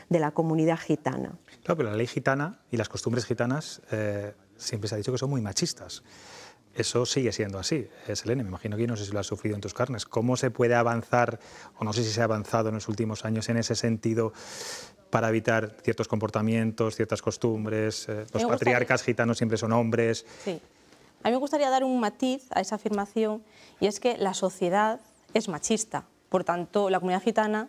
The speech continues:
Speaker 3: como miembros de la sociedad
Speaker 2: Hay
Speaker 3: española
Speaker 2: muchos artículos que dicen, y es verdad eso que dices tú, que, eh, son, somos igual de machistas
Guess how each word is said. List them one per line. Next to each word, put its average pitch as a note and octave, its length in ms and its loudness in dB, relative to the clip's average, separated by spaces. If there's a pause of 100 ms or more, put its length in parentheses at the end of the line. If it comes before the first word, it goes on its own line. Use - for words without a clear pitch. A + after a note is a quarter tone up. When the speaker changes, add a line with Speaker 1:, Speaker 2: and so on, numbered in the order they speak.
Speaker 3:
como G3 260 2
miembros G#3 540 4
de G3 100 4
la F#3 120 2
sociedad F3+ 400 2
Speaker 2:
Hay G3 80 -2
Speaker 3:
española F#3 300 0
Speaker 2:
muchos G3+ 140 2
artículos F#3+ 400 2
que D#3+ 60 2
dicen, D3 400 0
y B2 100 2
es A#2+ 80 4
verdad B2 200 4
eso A2+ 120 4
que A2+ 60 4
dices G#2+ 240 0
tú, C#3 160 2
que, A2+ 300 4
eh, A2+ 300 0
son, D3+ 440 0
somos F3+ 300 4
igual D3 260 6
de B2+ 100 4
machistas C3 640 2